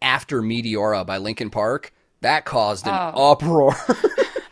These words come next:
Speaker 2: Yes, of course.
Speaker 1: That caused, I mean,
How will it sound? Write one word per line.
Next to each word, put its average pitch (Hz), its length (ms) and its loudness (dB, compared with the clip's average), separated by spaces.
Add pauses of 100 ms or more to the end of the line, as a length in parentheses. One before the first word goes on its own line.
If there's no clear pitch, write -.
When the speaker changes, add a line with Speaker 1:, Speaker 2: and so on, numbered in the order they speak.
(260)
Speaker 2:
Yes, - 720 0
of 285 200 -2
course. - 720 -6
Speaker 1:
That 170 340 8
caused, 156 760 6
I 156 160 4
mean, 156 260 0